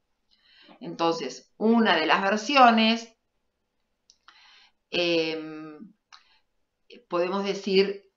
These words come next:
reconocer, al, es de, podemos agregarle el al, al reconocer, ¿sí? Si alguien pone reconociendo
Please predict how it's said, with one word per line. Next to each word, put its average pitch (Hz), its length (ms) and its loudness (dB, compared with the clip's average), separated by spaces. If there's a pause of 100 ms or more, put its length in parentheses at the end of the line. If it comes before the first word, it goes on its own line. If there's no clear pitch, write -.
(720)
reconocer, 190 1120 2
al, 196 340 0 (380)
es 185 220 -8
de, 185 80 -10
podemos 220 340 0
agregarle 214 440 4
el 202 100 4
al, 185 160 8 (160)
al 240 280 6
reconocer, 180 1000 0
¿sí? 185 580 -10 (1080)
Si - 260 -6
alguien 294 420 2
pone 233 320 2
reconociendo 190 1500 -2